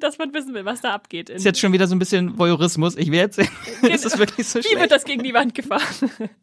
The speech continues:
Speaker 1: Okay, Friedhof der Kuscheltiere Bloodlines. Äh, wann startet es wo?
Speaker 2: Es startet bei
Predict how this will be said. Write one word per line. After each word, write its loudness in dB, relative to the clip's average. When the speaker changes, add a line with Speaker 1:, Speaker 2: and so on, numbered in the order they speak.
Speaker 1:
Okay, 4
Friedhof 0
der 2
Kuscheltiere -2
Bloodlines. 0
Äh, 2
wann 4
startet 0
es -8
wo? 2
Speaker 2:
Es 0
startet 0
bei 0